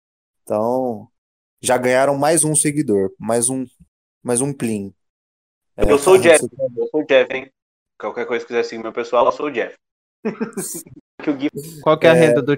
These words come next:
Speaker 3: Charles no, no Twitter?
Speaker 1: Ah, não, do Twitter eu não tenho Twitter, bicho. Eu sou,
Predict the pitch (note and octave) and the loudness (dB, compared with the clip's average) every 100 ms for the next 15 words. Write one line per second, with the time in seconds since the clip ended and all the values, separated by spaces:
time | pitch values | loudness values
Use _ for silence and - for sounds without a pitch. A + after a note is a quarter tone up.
0 | D3+ D3+ C#3+ C#3 C#3 C3 C3 B2+ C3 A#2+ | 2 2 0 -4 -4 -4 -6 -4 -4 -4
1 | A2+ G#2+ _ _ _ _ _ _ _ _ | -8 -10 _ _ _ _ _ _ _ _
2 | _ _ _ _ _ _ - B2+ A#2+ B2 | _ _ _ _ _ _ -2 0 0 -2
3 | A#2+ D#3+ F#3 G#3+ A3+ B3 A3 A3+ A3+ D#3 | 0 0 2 2 2 0 0 0 0 0
4 | F#3 D#3 A2+ G2 G#2 B2+ A#2 C#3+ C#3+ D#3+ | 0 -2 -4 -4 -12 -10 -8 -2 0 2
5 | D3 G#2+ G2+ | 2 0 -2